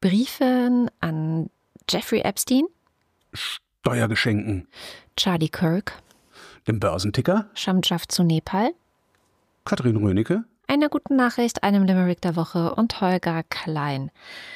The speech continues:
Speaker 1: Äh, ja, wir nehmen Donnerstag, genau, hast du grad gesagt, am elften September auf. Und ich fand diese Woche, ich fand's gestern Abend so krass, dass, also wirklich dieser Effekt von,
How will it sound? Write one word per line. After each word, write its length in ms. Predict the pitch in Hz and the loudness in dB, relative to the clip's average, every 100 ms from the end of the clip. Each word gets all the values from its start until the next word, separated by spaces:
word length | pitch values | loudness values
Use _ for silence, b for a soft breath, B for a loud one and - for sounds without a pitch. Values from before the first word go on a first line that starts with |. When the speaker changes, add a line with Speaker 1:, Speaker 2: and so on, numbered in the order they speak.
| B B B - | B B B 0
Speaker 1:
Äh, 140 | 196 202 | 2 4
ja, 260 | 240 247 | 4 2
wir 80 | 202 | 2
nehmen 180 | 196 208 | 2 2
Donnerstag, 480 | 202 220 - 254 - | 2 -2 -2 -6 -4
genau, 180 | 185 | -2
hast 140 | 175 - | -2 -6
du 60 | |
grad 200 | - - | -8 -4
gesagt, 300 | - 170 202 | -2 0 0
am 80 | 202 | -2
elften 240 | - - 175 | -4 -4 -4
September 480 | 170 - 170 156 | -2 -2 -2 0
auf. 140 | - - | 0 0
Und 80 | 190 | -2
ich 100 | - | 2
fand 220 | 208 208 | 0 2
diese 180 | 190 175 | 2 2
Woche, 180 | 190 190 | 0 0
ich 100 | - | 0
fand's 180 | 175 | 0
gestern 380 | - 175 - 185 | 0 -2 0 -2
Abend 440 | - 160 165 175 - | 0 -2 0 -2 -4
so 300 | - 185 202 | -2 2 2
krass, 420 | - - 180 180 | -2 -2 0 0
dass, 240 | - 180 - - | 0 -4 -6 -4
also 160 | 175 | -2
wirklich 200 | 170 208 | 2 0
dieser 260 | - 196 185 | 2 0 2
Effekt 320 | 180 214 202 | 0 -2 -4
von, 260 | - 196 | 2 2